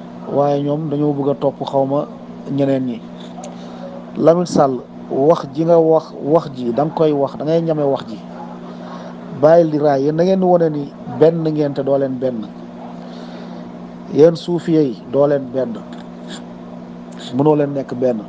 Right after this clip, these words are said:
تحسبهم جميعا وقلوبهم شتى. Parce que bi ngeen xamee ni gis ngeen ahlu sunna, maanaam seen daawa commencé jëm ca kanam,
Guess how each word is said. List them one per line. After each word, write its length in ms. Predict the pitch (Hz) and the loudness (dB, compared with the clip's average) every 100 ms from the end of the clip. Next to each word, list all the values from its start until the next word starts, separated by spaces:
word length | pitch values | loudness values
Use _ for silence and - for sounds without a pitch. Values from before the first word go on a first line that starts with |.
| - | -6
تحسبهم 540 | 139 - 151 143 143 | -6 0 0 0 0
جميعا 380 | 135 139 147 135 | 0 2 2 0
وقلوبهم 800 | 139 135 151 156 165 151 143 127 | -2 -4 0 4 4 4 -2 -4
شتى. 500 | - 160 - 151 127 - - - - - - - 58 60 - - - - - - - - - | 0 -2 0 0 0 -2 -12 -12 -12 -12 -12 -12 -12 -12 -12 -12 -14 -14 -14 -14 -14 -16 0
Parce 160 | 151 - | 2 2
que 240 | 170 180 - - - 123 120 120 - - - - - - | 6 6 4 -8 -10 -10 -10 -12 -14 -14 -14 -14 -10 0
bi 80 | 156 | 4
ngeen 160 | 202 | 6
xamee 280 | 202 196 180 | 6 4 2
ni 100 | 170 | 2
gis 140 | 160 165 | -2 0
ngeen 180 | 180 165 | 2 4
ahlu 260 | 156 156 | 2 2
sunna, 440 | 143 - 156 147 123 - - - - - - - - - - - - - - - - | -4 -2 0 0 -2 -6 -14 -14 -14 -14 -14 -14 -16 -16 -16 -16 -16 -16 -16 -16 -8
maanaam 340 | 135 147 156 147 - - - | 2 4 6 2 -4 -16 -16
seen 280 | - - 151 | -6 0 2
daawa 300 | 151 156 147 139 | 6 6 6 2
commencé 580 | 147 147 143 147 143 135 | 0 2 2 2 0 0
jëm 140 | 143 135 | -2 -2
ca 100 | 151 | 0
kanam, 240 | 151 127 | 2 2